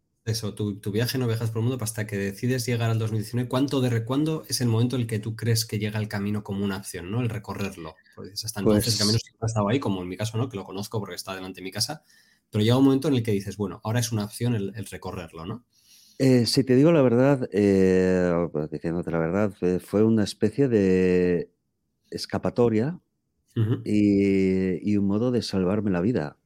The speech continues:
Speaker 2: Eh, he tardado en, en llegar a esta conclusión. Bueno, no, ya no he tardado tanto, pero ya te, llevaba veinte años trabajando en la industria de la moda, una industria muy, eh, caníbal,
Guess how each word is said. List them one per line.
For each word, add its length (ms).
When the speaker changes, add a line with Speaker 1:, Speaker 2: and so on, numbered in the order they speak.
Speaker 2:
Eh, 600
he 60
tardado 480
en, 460
en 160
llegar 300
a 40
esta 240
conclusión. 840
Bueno, 260
no, 180
ya 140
no 80
he 20
tardado 340
tanto, 420
pero 140
ya 160
te, 280
llevaba 400
veinte 340
años 300
trabajando 400
en 40
la 40
industria 320
de 60
la 60
moda, 400
una 220
industria 500
muy, 720
eh, 180
caníbal, 520